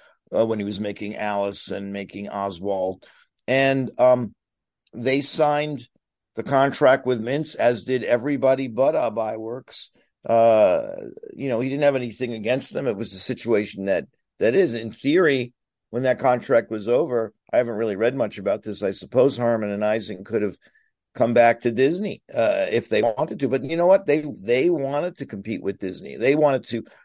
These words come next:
have their own business like Disney did, and that's documented because they were trying to do it in the Kansas City days. They were trying to do it,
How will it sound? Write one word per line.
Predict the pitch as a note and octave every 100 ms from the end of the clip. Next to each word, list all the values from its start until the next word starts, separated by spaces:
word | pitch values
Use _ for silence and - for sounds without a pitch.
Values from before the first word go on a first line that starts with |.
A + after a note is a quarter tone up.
| -
have | A#2 A2
their | B2
own | B2+ B2
business | B2 A#2+ C#3+ B2
like | C3+ C3
Disney | D3+ E3+ F#3
did, | B2+ C3
and | C3+
that's | - - - _ _ -
documented | B2 B2 C3 A#2+ A#2+
because | B2 A2 A2+
they | A#2+
were | A2
trying | G#2 B2+ A2+ A#2
to | A2
do | G#2 A#2+
it | A#2 - _ _ _ _ -
in | C#3+ E3+
the | E3
Kansas | D3 B2 A2 G#2
City | A2+ G2 G2
days. | G2+ A2 C#3 C3
They | A#2+
were | A2+
trying | - A2 G#2+
to | A2
do | G2+ A2 G#2+
it, | G#2